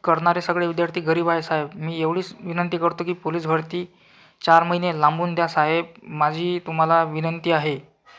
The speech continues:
याचे खूप कारण आहे साहेब, मैदानाचा ज्यांना अनुभव आहे तेच समजू शकतात साहेब.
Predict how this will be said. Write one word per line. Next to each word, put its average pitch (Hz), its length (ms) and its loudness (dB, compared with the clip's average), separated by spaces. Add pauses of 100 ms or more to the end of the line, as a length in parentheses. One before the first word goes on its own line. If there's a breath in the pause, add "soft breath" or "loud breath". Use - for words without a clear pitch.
(380 loud breath)
याचे 170 280 2
खूप 208 220 -2
कारण 175 240 4
आहे 170 100 2
साहेब, 165 280 0
मैदानाचा 175 600 2
ज्यांना 175 300 2
अनुभव 180 240 0
आहे 175 140 0
तेच 180 420 -6
समजू 170 240 -2
शकतात 165 320 -2
साहेब. 156 340 -2